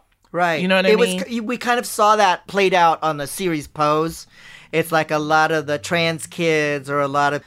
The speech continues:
Speaker 1: uh, baby drag queens. I was in the show with a trans girl who said the importance of drag families. She said,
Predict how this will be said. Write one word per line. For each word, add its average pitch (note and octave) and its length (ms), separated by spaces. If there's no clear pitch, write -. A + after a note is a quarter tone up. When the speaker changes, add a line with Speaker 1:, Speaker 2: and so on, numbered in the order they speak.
Speaker 1:
uh, C#3+ 140
baby D#3+ 320
drag D3+ 260
queens. C#3+ 480
I F3 140
was A#3 180
in F3 60
the E3 60
show D#3+ 340
with D3+ 380
a C3+ 340
trans F3+ 380
girl C#3 420
who D3+ 200
said D#3 280
the C#3+ 200
importance F3 400
of D3+ 100
drag D3+ 260
families. D3 380
She D#3 100
said, C#3+ 240